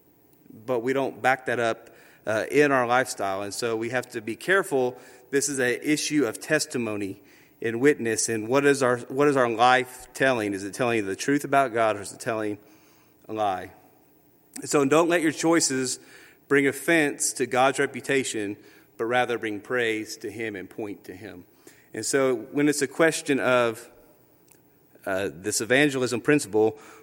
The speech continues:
will this activity further the cause of the gospel? Uh, that is a good question to ask. In these gray areas where you're not sure, is it right? Is it wrong?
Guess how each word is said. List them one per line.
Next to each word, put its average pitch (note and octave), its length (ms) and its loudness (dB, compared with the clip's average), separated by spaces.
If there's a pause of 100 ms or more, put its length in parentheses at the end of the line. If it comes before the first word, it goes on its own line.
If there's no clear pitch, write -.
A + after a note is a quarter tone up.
(120)
will C#3+ 200 8
this C#3+ 180 4
activity C3 460 2
further B2 320 0
the G#2 120 -4
cause B2 420 0
of G2+ 140 -8
the G2 80 -8
gospel? G#2 720 0 (460)
Uh, G#2+ 100 -4
that B2+ 180 4
is A2 100 -2
a A2+ 80 -2
good C3+ 400 -2
question G2+ 720 -4 (340)
to - 160 -10
ask. F2+ 380 -6 (380)
In D3 180 4
these D#3 200 2
gray D#3 320 4
areas C#3 340 4
where A#2 100 -4
you're B2 80 0
not C3 180 0
sure, C#3 260 -2
is G2+ 100 -6
it - 80 -10
right? A#2+ 340 0
Is A#2 120 -14
it - 80 -8
wrong? C3+ 440 -4